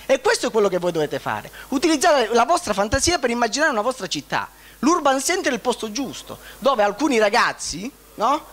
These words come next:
Ragazzi, chiedo scusa, alcuni, alcuni professionisti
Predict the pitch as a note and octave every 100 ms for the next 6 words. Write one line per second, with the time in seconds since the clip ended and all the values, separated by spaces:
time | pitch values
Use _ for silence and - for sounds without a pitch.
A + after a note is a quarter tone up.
0 | - - C3+ C3+ A#2+ - - - - -
1 | E3 D3+ D3 D3 A#2+ A2+ - C#4+ G#3+ G3+
2 | B3+ C#4 G#3 G3+ F#3+ A#3 A3+ B2+ - -